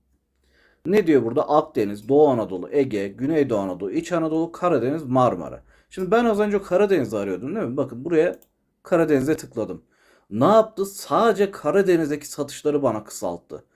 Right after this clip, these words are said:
Az önceki durumu tek tek aramak yerine bakın ben buradan hızlıca kısalttım.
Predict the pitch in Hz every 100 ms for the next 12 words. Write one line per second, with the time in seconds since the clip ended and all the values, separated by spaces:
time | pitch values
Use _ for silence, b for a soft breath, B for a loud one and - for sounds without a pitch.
0 | b b b - 170 190 190 160 151 135
1 | 131 170 165 185 185 175 170 123 123 139
2 | 180 175 180 185 156 151 139 151 165 156
3 | 147 170 170 123 127 165 165 120 - 87
4 | 78 - 92